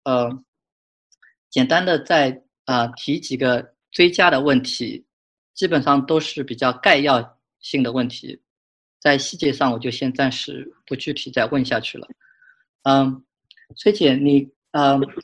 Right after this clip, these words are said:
刚才讲的这些步骤里面，每一块呢，我可能都会有一些比较概要的问题。第一个问题是关于，呃，设计方面来讲，就是尤其是我们听众里面很多都是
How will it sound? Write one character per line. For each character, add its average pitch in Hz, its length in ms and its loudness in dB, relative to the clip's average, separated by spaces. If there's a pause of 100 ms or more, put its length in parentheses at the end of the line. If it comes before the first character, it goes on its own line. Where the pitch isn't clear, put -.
(300)
刚 185 160 4
才 160 400 6 (380)
讲 139 160 2
的 131 80 2
这 151 100 0
些 175 140 -4
步 175 160 -2
骤 156 160 4
里 117 140 -4
面， 120 420 0
每 127 220 2
一 123 40 0
块 - 200 0
呢， 143 100 2
我 131 100 0
可 131 120 -6
能 123 160 2
都 147 100 -2
会 147 160 2
有 123 180 0 (380)
一 - 80 -8
些 147 180 -2
比 135 140 -2
较 131 140 2
概 151 160 4
要 135 100 6
的 120 100 0
问 127 220 -2
题。 120 220 -10
第 - 180 -12
一 - 20 -4
个 180 80 -2
问 170 120 -2
题 147 160 -8
是 131 200 -6
关 143 240 4
于， 123 280 2 (720)
呃， 120 500 2 (420)
设 - 240 4
计 - 160 0
方 139 200 4
面 127 120 4
来 113 160 4
讲， 107 380 0
就 147 140 0
是 131 380 0
尤 139 140 4
其 165 160 0
是 165 140 -6
我 135 140 4
们 123 420 2
听 196 180 2
众 196 160 4
里 139 80 6
面 123 220 6
很 120 160 -2
多 127 220 -2
都 160 160 2
是 139 200 -4